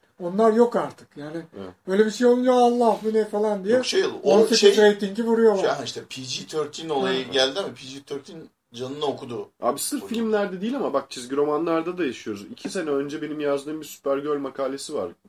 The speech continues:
Speaker 2: Global muhafazakarlaşma başlığı.
Speaker 3: Hı.
Speaker 2: Ama içeriği tamamen Supergirl üzerineydi.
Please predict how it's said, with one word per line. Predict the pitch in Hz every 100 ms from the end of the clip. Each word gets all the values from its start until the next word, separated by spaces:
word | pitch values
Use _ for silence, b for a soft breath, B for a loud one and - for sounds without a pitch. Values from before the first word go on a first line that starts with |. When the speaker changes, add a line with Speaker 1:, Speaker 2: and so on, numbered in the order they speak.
| -
Speaker 2:
Global | 107 107 117 117
muhafazakarlaşma | 110 107 113 110 107 113 113 110 - 139 110
başlığı. | 90 85 95 95
Speaker 3:
Hı. | 85 _ _ -
Speaker 2:
Ama | 104 120
içeriği | 110 135 123 120
tamamen | 135 127 131
Supergirl | 131 - 131 104 98
üzerineydi. | 92 92 90 90 90